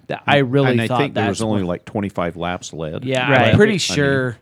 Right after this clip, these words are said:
Speaker 3: It was on lap two twenty-two.
Speaker 1: Yeah, I was pretty sure they were gonna call it at that point. I
Speaker 2: Yeah.
Speaker 1: didn't think there were,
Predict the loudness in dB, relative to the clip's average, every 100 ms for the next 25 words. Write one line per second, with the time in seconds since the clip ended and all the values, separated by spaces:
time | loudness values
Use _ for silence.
0 | _ -2 0 2 2 0 -2 -2 0 2
1 | 2 0 0 0 0 -2 -4 -12 _ 0
2 | 2 0 -2 -8 -4 -2 -2 -4 -6 -8
3 | -6 -6 -6 -8 -8 -10 -8 -6 -6 -6
4 | -8 -8 -8 -10 -10 -10 -8 -4 -4 -4
5 | -8 -10 -6 -6 -8 -16 _ _ _ _
6 | _ _ -4 -4 -4